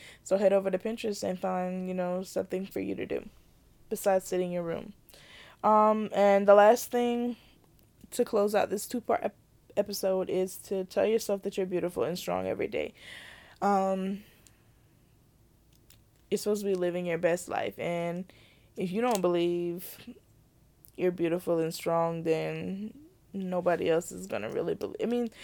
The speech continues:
there might be people that believe it, but nobody's gonna s-, come up to you and tell you that. So you've gotta believe in yourself, because nobody else will.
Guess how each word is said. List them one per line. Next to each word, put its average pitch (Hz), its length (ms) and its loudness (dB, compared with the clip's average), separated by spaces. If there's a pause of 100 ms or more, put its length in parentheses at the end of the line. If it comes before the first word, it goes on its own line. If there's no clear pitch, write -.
(160)
there 277 100 6
might 233 220 6
be 190 100 -2
people 185 320 -2
that 165 180 4
believe 156 320 0
it, 107 160 2
but 170 200 4
nobody's 185 440 4
gonna 160 200 0
s-, - 300 -12
come 170 220 -4
up 90 100 -8
to 104 80 -6
you - 100 -6
and 127 140 -8
tell 123 220 0
you 170 160 -4
that. - 320 -8
So - 140 -4
you've 202 260 -4
gotta 202 240 4
believe 185 640 -4 (560)
in 196 200 -2
yourself, 190 600 2 (340)
because 226 800 0
nobody 233 580 0
else - 300 -4
will. - 380 -6